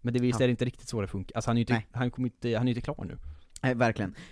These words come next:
Speaker 2: Eh, Jöken, eh, Gyökeres gjorde mål igen när Coventry slog Fulham, som leder, eh, Championship, med
Speaker 1: Sjut-
Speaker 2: tre ett borta.
Speaker 1: Ja, sjuttonde
Speaker 2: Eh,
Speaker 1: bästa spelaren i Championship, eller vad var det?
Speaker 2: <laughs> Ja, det som man blev utsedd till.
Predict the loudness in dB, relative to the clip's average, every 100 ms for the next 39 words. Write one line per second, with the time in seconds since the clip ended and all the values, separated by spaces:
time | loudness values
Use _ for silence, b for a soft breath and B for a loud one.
0 | B 4 6 8 8 8 8 8 8 2
1 | 4 2 0 0 2 4 4 6 4 4
2 | 0 0 0 0 4 4 4 2 2 2
3 | 2 4 4 2 0 0 2 0 -2 0
4 | 2 0 0 4 6 8 6 2 -2 -4
5 | -4 -2 -4 -4 -6 -6 -6 -8 -6 -4
6 | 2 6 6 4 2 2 2 0 -2 -2
7 | b b b -8 -6 -6 -8 -4 0 2
8 | 4 4 2 -2 0 0 -2 -4 -6 -6
9 | -6 -8 -8 -8 -6 0 4 4 2 0
10 | 2 2 2 0 0 -2 -2 -4